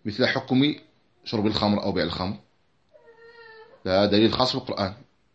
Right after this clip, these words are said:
التحريم، حكم الت-، أو حكم، حكم التحريم:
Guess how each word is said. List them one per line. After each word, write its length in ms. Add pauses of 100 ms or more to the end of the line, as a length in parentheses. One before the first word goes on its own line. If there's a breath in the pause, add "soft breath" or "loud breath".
(420)
التحريم، 460 (1080)
حكم 300
الت-، 220
أو 260
حكم، 460
حكم 280
التحريم: 440